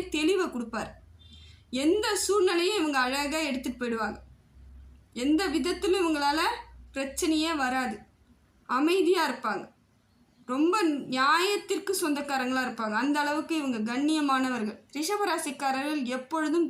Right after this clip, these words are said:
தெளிவா சிந்திப்பாங்க. அதே போல எதை செய்தால் என்ன நடக்கும், எதை செய்யணும், எதை செய்யக்கூடாதுங்கிறது எப்பயும் ஒரு உறுதியான தன்மை இருப்பாங்க. அதே போல பண வரவு இவங்க கிட்ட பொருளாதார வரவு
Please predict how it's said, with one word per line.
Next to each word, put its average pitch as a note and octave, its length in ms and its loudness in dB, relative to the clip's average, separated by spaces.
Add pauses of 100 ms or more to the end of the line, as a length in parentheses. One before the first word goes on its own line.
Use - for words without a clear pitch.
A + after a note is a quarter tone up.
தெளிவா E4+ 520 2
சிந்திப்பாங்க. A3+ 540 -4
அதே A#3 160 -4
போல A3 180 -6 (1000)
எதை A3+ 300 -2
செய்தால் C#4 560 -2
என்ன B3 260 -2
நடக்கும், A3 540 -4 (100)
எதை A3 260 -2
செய்யணும், C#4 540 0
எதை A#3 240 -2
செய்யக்கூடாதுங்கிறது B3 1160 -4
எப்பயும் G4 520 -2
ஒரு D4 140 -2
உறுதியான D#4 460 0 (100)
தன்மை B3 300 -2
இருப்பாங்க. A3 400 -4 (140)
அதே C#4 260 -2
போல D4 320 -2 (140)
பண D4+ 220 2 (120)
வரவு D#4+ 360 0
இவங்க C4+ 240 -2
கிட்ட A#3+ 260 -6
பொருளாதார C#4+ 640 -2
வரவு B3+ 380 -4